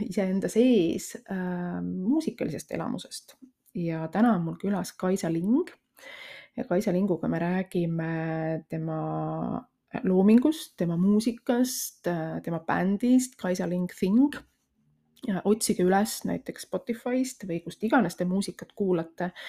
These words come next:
ja nautige võib-olla paralleelselt ka selle podcastiga. Päris pikk osa on jälle,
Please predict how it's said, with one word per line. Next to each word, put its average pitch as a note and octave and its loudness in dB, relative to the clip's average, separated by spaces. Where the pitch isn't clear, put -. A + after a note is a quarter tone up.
ja F3+ -2
nautige G3+ 2
võib-olla - -2
paralleelselt F#3 2
ka - -6
selle E3+ -4
podcastiga. D#4+ -2
Päris F#3 -6
pikk - -4
osa C4 2
on F#3+ 2
jälle, G3 0